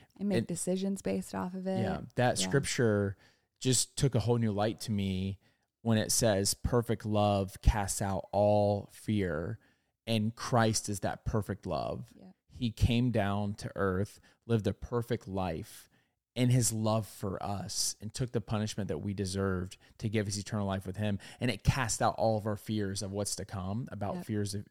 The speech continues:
Speaker 2: uh, fear of anything because of his perfect love, 'cause
Speaker 1: Yeah.
Speaker 2: he is perfect love.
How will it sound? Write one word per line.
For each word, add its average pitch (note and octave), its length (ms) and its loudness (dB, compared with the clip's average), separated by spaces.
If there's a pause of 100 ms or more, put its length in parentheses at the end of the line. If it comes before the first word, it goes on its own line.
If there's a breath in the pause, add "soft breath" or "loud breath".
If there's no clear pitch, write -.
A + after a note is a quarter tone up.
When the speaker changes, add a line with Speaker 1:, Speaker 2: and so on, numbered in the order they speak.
Speaker 2:
uh, G2+ 120 -2
fear A#2 240 2
of F#2+ 100 0
anything G#2+ 580 2 (320 loud breath)
because B2+ 320 2
of A2+ 80 2
his G2+ 160 0
perfect - 420 -4
love, - 480 -8 (120)
'cause - 180 2
Speaker 1:
Yeah. - 60 4
Speaker 2:
he C3 180 2
is A#2 260 2
perfect - 440 -10
love. - 360 -14